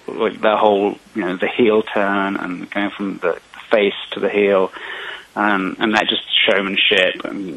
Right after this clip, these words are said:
you know, The Rock and, you know, the greats from the eighties as well, like Hulk Hogan and all, all of these guys had these amazing kind of character arcs. So that was a big part of it. And then Terry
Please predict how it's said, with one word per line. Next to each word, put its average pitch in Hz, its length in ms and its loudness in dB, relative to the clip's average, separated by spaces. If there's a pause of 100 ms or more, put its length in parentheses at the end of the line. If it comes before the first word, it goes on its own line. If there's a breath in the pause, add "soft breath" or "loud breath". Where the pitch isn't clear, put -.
(140)
you 90 80 -6
know, - 140 -12
The 76 140 -4
Rock 76 600 0
and, 62 300 -10 (840)
you - 260 -10
know, 82 120 -4
the 78 140 -10 (180)
greats 87 380 0
from 92 120 -6
the 90 80 -2
eighties 90 480 -2
as 85 160 -6
well, 85 220 2
like 76 140 0
Hulk 87 280 2
Hogan 85 460 0
and 85 140 -4
all, 90 180 -6
all 92 160 -6
of 90 80 -8
these 87 200 -6
guys 90 260 2
had - 140 -12
these 92 140 -8
amazing 92 440 -4
kind 87 160 -6
of 82 80 -8
character 92 540 0
arcs. - 320 0 (500 loud breath)
So 107 60 2
that 143 160 4
was 123 80 4
a 101 80 2 (260)
big - 240 -4
part 87 340 0
of 87 100 -2
it. 85 180 2
And 104 140 -2
then 92 160 -2
Terry 117 300 2